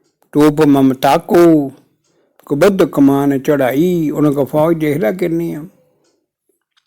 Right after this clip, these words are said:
ਜੀਵ ਦੇ ਚਸਕੇ ਮਨ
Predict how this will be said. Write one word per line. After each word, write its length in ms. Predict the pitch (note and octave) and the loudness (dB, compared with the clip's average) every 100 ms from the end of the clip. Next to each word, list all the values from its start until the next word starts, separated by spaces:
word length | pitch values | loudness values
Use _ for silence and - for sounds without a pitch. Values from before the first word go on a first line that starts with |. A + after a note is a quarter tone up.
| _ _ _ C3+ | _ _ _ -2
ਜੀਵ 320 | D3 E3 D#3+ | 4 4 4
ਦੇ 140 | D3+ | 0
ਚਸਕੇ 800 | - G3+ F#3+ - F#3 E3 D3 C#3+ - _ _ _ _ _ _ _ _ _ _ _ C#3+ | 0 -2 -2 0 2 2 0 -8 -14 _ _ _ _ _ _ _ _ _ _ _ 0
ਮਨ 500 | D3 D#3 E3 D#3 | 2 4 4 2